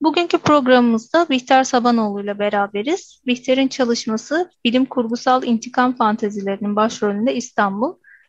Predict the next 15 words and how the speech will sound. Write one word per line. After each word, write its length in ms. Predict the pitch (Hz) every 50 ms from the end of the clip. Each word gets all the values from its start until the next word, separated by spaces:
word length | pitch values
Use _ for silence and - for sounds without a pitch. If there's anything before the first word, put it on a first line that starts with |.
| _ _ -
ve 100 | 277 254
Ocak 300 | 262 247 294 302 - -
ayında 240 | 302 285 269 269 254
çıkacak 440 | - - - 240 - 233 220 226
kitabı 460 | - - - 233 240 302 370 370 349 294
Şüpheli 380 | - - 285 247 277 269 262 269
Şeylerin 440 | - - 247 214 208 214 247 302 330
Keşfi 360 | - - 254 247 247 - 254
üzerinden 600 | 240 220 - 202 196 196 190 214 214 240 302 381 - _ _ _ - - _ _ _ _ _ _
kent, 340 | - 285 254 240 269 285 -
sanat 440 | - - 285 254 247 233 226 - 302
ve 80 | 302
edebiyat 400 | 269 220 226 220 240 240 247 247
üzerine 340 | 240 208 214 208 196 202 208
konuşacağız. 880 | - 208 208 214 - - 220 208 - 233 294 392 - - - - _ _